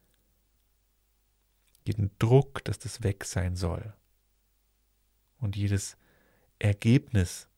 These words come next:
was du da mit reinbringst, wenn du das loslassen kannst, umso schneller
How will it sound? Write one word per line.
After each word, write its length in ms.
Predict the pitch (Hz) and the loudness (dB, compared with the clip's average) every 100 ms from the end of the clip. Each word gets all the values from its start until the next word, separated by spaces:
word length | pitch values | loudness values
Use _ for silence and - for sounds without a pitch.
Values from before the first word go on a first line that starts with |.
| _ _ - | _ _ -10
was 160 | 98 | -6
du 80 | - | -4
da 120 | 90 90 | -2 0
mit 240 | 90 - | -2 -2
reinbringst, 540 | 92 92 92 95 - | -4 -4 -6 -8 -8
wenn 80 | - | -6
du 60 | 98 | -4
das 140 | 98 | -2
loslassen 600 | 113 107 127 - 95 - - | 4 6 6 4 0 0 -6
kannst, 320 | - - - _ _ _ _ _ _ _ _ _ _ _ _ _ _ _ _ _ _ _ - | -10 -14 -20 _ _ _ _ _ _ _ _ _ _ _ _ _ _ _ _ _ _ _ -6
umso 440 | 98 92 85 85 - - | -4 -2 -2 -4 -8 -20
schneller 600 | - - 90 85 107 151 | -8 0 4 6 4 2